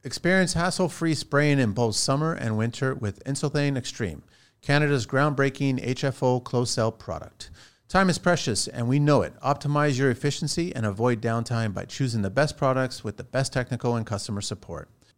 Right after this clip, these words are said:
Elevate your spray foam game today with Insulthane Spray Foam products by Elastichem. Give them a try today. Visit their website at triple W elastichem dot com or give them a call at one eight seven seven,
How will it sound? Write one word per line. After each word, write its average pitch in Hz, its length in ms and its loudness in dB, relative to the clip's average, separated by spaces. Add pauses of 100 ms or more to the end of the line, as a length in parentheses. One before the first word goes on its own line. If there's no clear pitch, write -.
(100)
Elevate 180 340 4
your 160 120 4
spray 151 280 0
foam 147 280 0
game 131 220 2
today 127 420 2
with 107 300 0
Insulthane 147 540 0
Spray 123 260 -2
Foam 120 260 -2
products 107 380 -2
by 95 180 -4
Elastichem. 87 560 -10 (360)
Give 175 160 2
them 208 140 6
a 202 40 4
try 185 260 8
today. 117 320 4
Visit 131 400 0
their 160 140 6
website 160 420 4
at 107 240 2
triple 175 260 0
W 170 300 4
elastichem 156 580 2
dot 143 220 2
com 180 400 0
or 117 140 0
give 131 220 -2
them 156 140 0
a 143 60 -2
call 151 380 4
at - 300 -2
one 135 380 0 (120)
eight 156 200 -2
seven 170 280 0
seven, 117 420 0